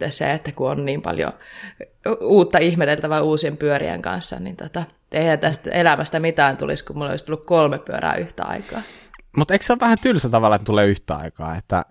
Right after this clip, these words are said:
Speaker 2: tavallaan tol-, noin, noin iloisia perheuutisia ja tälleen, niin kyllähän ne nyt niinku olisi,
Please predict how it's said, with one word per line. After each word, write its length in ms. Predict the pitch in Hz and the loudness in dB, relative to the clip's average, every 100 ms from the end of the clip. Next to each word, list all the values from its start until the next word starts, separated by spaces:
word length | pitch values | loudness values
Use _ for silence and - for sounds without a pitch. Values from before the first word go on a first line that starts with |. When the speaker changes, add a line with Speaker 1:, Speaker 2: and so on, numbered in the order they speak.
| 214 | -4
Speaker 2:
tavallaan 360 | 113 117 117 135 | -2 0 -2 -4
tol-, 180 | 147 139 | -4 0
noin, 280 | 151 147 127 | 2 2 2
noin 280 | 143 131 123 | 2 2 2
iloisia 480 | 139 131 - 104 98 - - _ _ | 2 2 4 4 2 0 -20 _ _
perheuutisia 760 | - 117 101 98 92 90 - 95 | 2 4 4 2 2 0 -2 0
ja 80 | 92 | 2
tälleen, 340 | 104 98 92 | 2 4 2
niin 80 | 95 | 2
kyllähän 300 | 127 123 131 | 2 2 2
ne 100 | 135 | 2
nyt 180 | 139 135 | 0 0
niinku 220 | 135 135 | -2 0
olisi, 200 | 131 123 | 0 -2